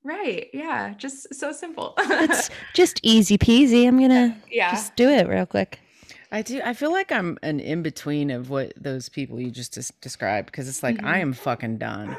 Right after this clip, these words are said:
Speaker 3: Like, I haven't dieted in a few years. I have, I haven't, like, kept track of anything. I don't weigh my, like, I'm fucking done. But
Speaker 1: Mm-hmm.
Speaker 3: at the same time,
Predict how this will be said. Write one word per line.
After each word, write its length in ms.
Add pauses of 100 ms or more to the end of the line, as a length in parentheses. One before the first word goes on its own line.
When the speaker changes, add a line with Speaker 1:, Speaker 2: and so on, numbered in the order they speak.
Speaker 3:
Like, 160
I 120
haven't 260
dieted 520
in 80
a 60
few 180
years. 640
I 180
have, 280 (100)
I 100
haven't, 320
like, 360 (1000)
kept 260
track 400
of 80
anything. 1000
I 180
don't 320
weigh 280
my, 260
like, 160
I'm 160
fucking 300
done. 460 (200)
But 80
Speaker 1:
Mm-hmm. 180 (100)
Speaker 3:
at 100
the 80
same 340
time, 560